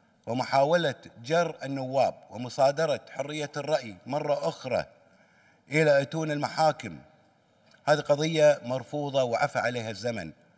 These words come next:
راح الزمن الأخ الرئيس اللي هذه الملاحقات القانونية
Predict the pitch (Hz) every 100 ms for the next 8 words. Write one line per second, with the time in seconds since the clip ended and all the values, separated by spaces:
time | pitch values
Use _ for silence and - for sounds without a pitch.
0 | _ _ _ _ _ - 127 170 - 139
1 | 135 175 156 147 147 139 127 127 147 151
2 | 143 - - _ _ _ _ _ - 131
3 | 135 151 139 135 120 123 151 143 127 127
4 | 127 135 143 143 143 135